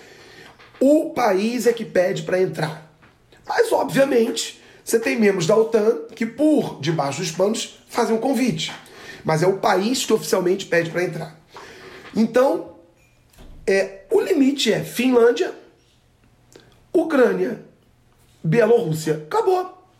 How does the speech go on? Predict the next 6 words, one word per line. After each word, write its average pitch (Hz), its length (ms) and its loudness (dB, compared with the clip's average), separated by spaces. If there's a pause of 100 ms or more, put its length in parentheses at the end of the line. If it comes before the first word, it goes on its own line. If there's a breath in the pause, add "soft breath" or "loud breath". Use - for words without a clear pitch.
(720 loud breath)
Tá? 170 460 -2 (1120 loud breath)
E 539 180 0
na 277 100 4
Ucrânia, 180 720 2
em 190 120 4
especial, 151 840 -2